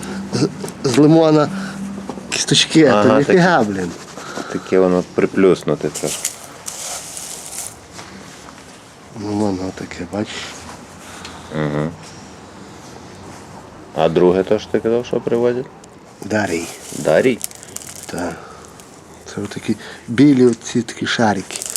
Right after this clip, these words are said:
Speaker 2: Маленькі такі, я поняв, я побачив.
Speaker 1: Во, во, во,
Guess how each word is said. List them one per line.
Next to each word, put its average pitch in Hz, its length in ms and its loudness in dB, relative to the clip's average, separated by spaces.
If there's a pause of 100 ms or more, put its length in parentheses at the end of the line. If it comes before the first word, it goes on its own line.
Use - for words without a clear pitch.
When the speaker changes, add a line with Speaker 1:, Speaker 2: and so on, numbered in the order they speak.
(840)
Speaker 2:
Маленькі 92 460 4
такі, 82 260 -2
я 98 100 4
поняв, 85 320 2
я 85 100 -2
побачив. 82 360 -4
Speaker 1:
Во, 110 80 2
во, 101 180 0
во, 98 160 -4